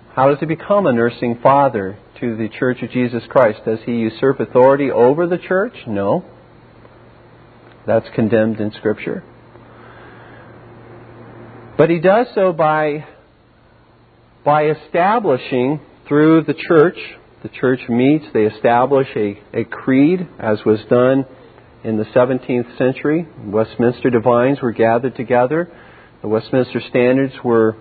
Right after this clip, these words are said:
uh, were established, approved. A civil magistrate establishes a national creed, says, "This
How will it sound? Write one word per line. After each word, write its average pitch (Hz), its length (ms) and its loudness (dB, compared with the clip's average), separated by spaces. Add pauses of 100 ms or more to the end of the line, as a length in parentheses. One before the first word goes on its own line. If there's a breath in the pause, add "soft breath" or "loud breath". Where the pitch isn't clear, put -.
(200)
uh, 101 460 -2
were 110 380 0
established, 131 800 0
approved. 151 540 0 (840 loud breath)
A 131 140 0
civil 180 220 4
magistrate 165 680 0
establishes 175 960 -2 (120)
a 127 160 -2
national 135 640 0
creed, 185 500 -8 (200)
says, 147 240 4
"This 175 180 2